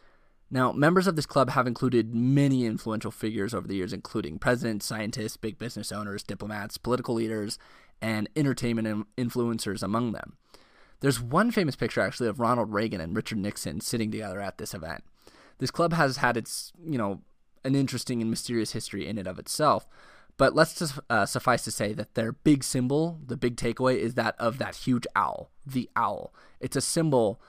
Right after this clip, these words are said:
that only the rich and the powerful that attend the event are allowed to know the meaning behind, and some people speculate that,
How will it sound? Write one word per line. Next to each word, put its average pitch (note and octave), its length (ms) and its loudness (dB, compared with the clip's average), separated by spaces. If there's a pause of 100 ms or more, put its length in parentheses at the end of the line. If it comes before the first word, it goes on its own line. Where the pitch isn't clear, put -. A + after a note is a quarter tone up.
(240)
that B2+ 180 4
only D3 220 6
the C3+ 100 6
rich B2 220 4
and A#2 80 0
the A2 40 0
powerful A#2 400 4
that G#2+ 140 0
attend F#3 280 0
the C#3+ 100 6
event A2+ 260 0
are A2+ 80 4
allowed A2 280 4
to - 100 -4
know G2 120 0
the G2+ 80 -4
meaning A#2+ 320 0
behind, - 440 -10
and F#2 220 -10
some - 220 -4
people G#2+ 220 -10
speculate F#2+ 360 -8
that, F2 160 -6